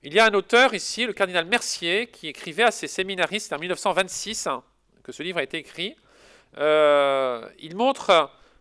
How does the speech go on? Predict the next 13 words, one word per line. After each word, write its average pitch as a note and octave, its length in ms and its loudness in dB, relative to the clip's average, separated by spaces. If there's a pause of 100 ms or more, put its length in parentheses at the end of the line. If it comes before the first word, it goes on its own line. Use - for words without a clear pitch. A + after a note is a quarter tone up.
(120)
deux E3 260 0
voies G3 640 6 (380)
distinctes. F3 640 -2 (180)
Une D#3+ 200 -10
voie, F#3 680 4 (380)
euh, C#3 760 -4
de B2 180 -6
méditation, A3 800 0 (260)
mais D3 200 -4
un E3+ 140 -2
peu A3+ 120 -2
trop A#3 220 -2
intellectuelle, G3+ 680 0